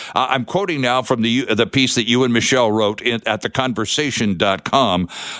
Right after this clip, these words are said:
"But not all Canadians have been affected equally by the pandemic or by policy responses to it." This is a piece that you and your colleague from the University of Alberta penned together recently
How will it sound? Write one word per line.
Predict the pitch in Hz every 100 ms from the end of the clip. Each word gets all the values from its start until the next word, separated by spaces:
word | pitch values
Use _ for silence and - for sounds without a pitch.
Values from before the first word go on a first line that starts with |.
| -
"But | 120
not | 151 226 226
all | 196
Canadians | 196 - 139 143 120 113 113
have | - 95
been | 120
affected | 113 - 143 127 123 110
equally | 139 160 - 110 92
by | 82 98 90
the | 87
pandemic | - 107 92 87 82 104 - -
or | 160 196 240 90 82 135 - -
by | 85 123 123
policy | - - 175 202 190 - 165
responses | 135 127 - 147 147 143 131 117
to | - 160 95
it." | - - -
This | 147 151
is | 180
a | 165
piece | - 151 139
that | 131 107
you | 123 143
and | 131
your | 113
colleague | - 139 127 113
from | - 113
the | 113
University | 120 127 123 117 113 104
of | 90
Alberta | 98 87 120 107 95 - -
penned | - 151 151 143 110
together | 107 - 147 143 98 98
recently | 90 131 151 127 - 82 87